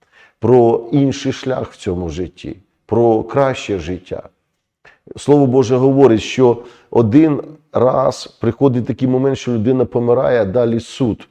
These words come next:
Далі суд. Вже ти його не викупиш, не вимолиш,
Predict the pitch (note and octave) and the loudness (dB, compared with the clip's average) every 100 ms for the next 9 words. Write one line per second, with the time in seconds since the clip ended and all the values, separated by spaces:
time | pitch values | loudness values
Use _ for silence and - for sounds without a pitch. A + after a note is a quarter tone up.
0 | _ _ _ _ _ _ _ _ - - | _ _ _ _ _ _ _ _ -8 -2
1 | B2+ B2+ - - C3+ G#2+ - - _ _ | 0 0 -4 -2 -2 -2 -8 -20 _ _
2 | _ - G2 D3 D#3+ D#3 D3+ D3 D#3 D3 | _ -8 -2 0 0 2 2 2 2 2
3 | G#2+ C#3+ C#3 F#2+ G2 F2+ - A#2+ B2+ A2 | 4 2 0 -4 -4 -8 -2 0 2 2
4 | C#3 C#3 G#2+ F#2+ E2+ - | 2 2 0 -2 -4 -12